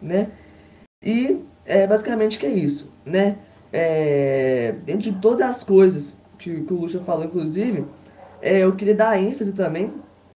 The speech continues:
né, no fato, né, que eu já tinha falado, mas eu vou reforçar, a minutagem que ele dá pro Marco Antônio, mas também como o Pedro falou, pros jogadores da base. O Luxemburgo gosta muito de trabalhar com os caras da base.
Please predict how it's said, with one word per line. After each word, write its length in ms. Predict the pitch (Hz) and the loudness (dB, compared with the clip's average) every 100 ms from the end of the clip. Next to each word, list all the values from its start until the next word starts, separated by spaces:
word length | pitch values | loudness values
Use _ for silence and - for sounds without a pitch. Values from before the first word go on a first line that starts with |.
| _ _ - - - _ _ _ - | _ _ -20 -20 -20 _ _ _ -4
né, 240 | 175 196 196 - _ | 0 0 -4 -18 _
no 140 | 180 | -4
fato, 440 | 185 185 185 208 208 | -2 0 0 0 0
né, 200 | 190 185 | 0 -2
que 120 | 185 | -2
eu 380 | 160 147 135 - | -2 0 0 -2
já 80 | 147 | -6
tinha 160 | 156 185 | -6 -4
falado, 260 | 180 190 | -2 -2
mas 140 | 196 180 | -2 -4
eu 100 | 156 | -4
vou 300 | 147 143 131 | 0 0 0
reforçar, 760 | 170 - 160 156 180 196 - - _ _ _ _ - | -4 -6 -6 -2 0 0 -2 -12 _ _ _ _ -4
a 60 | 196 | -2
minutagem 840 | 220 220 190 190 214 220 185 143 | 2 0 2 4 6 4 0 -8
que 120 | - | -8
ele 140 | 175 147 | -8 -4
dá 420 | 147 151 151 - - _ | -2 -2 -4 -10 -20 _
pro 100 | 170 | -6
Marco 240 | 185 185 | -4 -4
Antônio, 540 | 147 143 214 220 139 - - - - - - | -6 -2 0 0 -2 -6 -16 -20 -20 -12 0
mas 180 | 175 | 0
também 140 | 185 190 | 2 0
como 180 | 208 196 | 0 -2
o 100 | 185 | 2
Pedro 240 | 190 185 | 2 2
falou, 600 | 190 160 135 185 170 135 - _ | 0 -2 0 0 -2 -6 -14 _
pros 100 | - | -6
jogadores 300 | 175 180 170 | -2 0 0
da 160 | 180 190 | 0 0
base. 600 | 143 143 151 139 120 107 - | 0 0 0 -4 -6 -12 -14
O 60 | - | -10
Luxemburgo 500 | 147 151 170 160 165 | -8 -6 -6 -6 -6
gosta 240 | 151 185 | -6 -4
muito 280 | 185 165 190 | -4 -2 -2
de 140 | 185 180 | 0 -2
trabalhar 420 | 175 165 147 165 | -2 -2 2 0
com 100 | 165 | -2
os 100 | 170 | -10
caras 280 | 175 170 175 | -6 -4 -2
da 120 | 180 | -4
base. 400 | 143 123 123 | -4 -4 -6